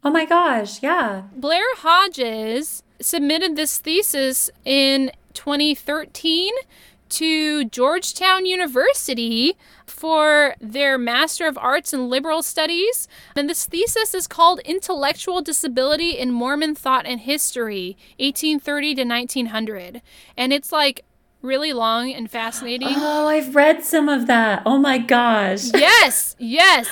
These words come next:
Speaker 2: Yeah, it's, like, a hundred and thirty-four pages long, and I love it. It's just interesting how disability is used in conjunction with polygamy here, which shows that it's even more nuanced than, than I even originally thought.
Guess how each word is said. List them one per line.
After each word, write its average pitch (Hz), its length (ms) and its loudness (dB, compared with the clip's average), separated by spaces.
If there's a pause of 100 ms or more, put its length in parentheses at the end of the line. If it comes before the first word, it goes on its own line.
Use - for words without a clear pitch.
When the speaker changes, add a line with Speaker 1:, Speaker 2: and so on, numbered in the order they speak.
Speaker 2:
Yeah, 277 220 2
it's, 285 100 -4
like, 370 160 2
a 277 60 0
hundred 349 340 -4
and 349 160 -4
thirty-four 311 480 -4
pages 269 400 -6
long, 240 380 -2
and 240 480 -4
I 233 140 -4
love 233 220 -6
it. 269 260 -4 (540)
It's - 120 -6
just 427 160 -6
interesting 392 520 -8
how 311 260 -6
disability 254 600 -8
is 214 200 -10
used 247 400 -10
in 254 100 -8
conjunction 240 640 -8
with 233 160 -14
polygamy 214 420 -14
here, 190 380 -20 (220)
which 240 120 -8
shows 262 300 -6
that 247 100 -6
it's 247 120 -12
even 240 200 -8
more 269 300 -4
nuanced 233 420 -8
than, 220 200 -12 (100)
than 220 160 -10
I 233 160 -4
even 220 420 -8
originally 214 460 -14
thought. 202 360 -12